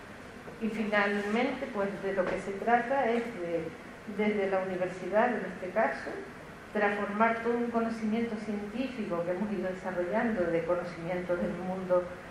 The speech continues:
eh, por ejemplo, en mi grupo de investigación del litoral o de otros grupos, de, del caso del Guiniguada, que han sido conocimientos científicos,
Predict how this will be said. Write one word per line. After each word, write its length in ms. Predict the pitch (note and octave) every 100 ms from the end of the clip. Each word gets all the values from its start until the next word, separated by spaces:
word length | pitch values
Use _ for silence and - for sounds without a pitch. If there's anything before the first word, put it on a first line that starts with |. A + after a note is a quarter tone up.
| - -
eh, 160 | F#3+ F3+
por 120 | F3
ejemplo, 300 | E3+ F3 F3
en 300 | E3+ F#3 F3+
mi 220 | E3+ D#3+
grupo 200 | E3 F3
de 80 | E3+
investigación 580 | D#3+ D#3 D#3+ D#3 F#3 F#3
del 160 | F3 F3
litoral 640 | E3+ E3 F#3 A#3+ A#3 F#3
o 60 | F3+
de 120 | F#3
otros 200 | F3+ F3+ F#3+
grupos, 520 | F3+ A#3 - F#3 F3
de, 180 | E3 D#3+
del 260 | D#3+ D#3 D#3
caso 320 | F3+ F3+ -
del 160 | D#3 D#3+ -
Guiniguada, 540 | F#3+ G#3 A#3 A#3+ A#3 A#3 - - - - - - -
que 260 | G#3 G3 G3
han 160 | G3+
sido 240 | - G#3 G3
conocimientos 600 | G3 G3 F#3+ F#3 F3+ F3+
científicos, 760 | - - - B3+ - A3+ G#3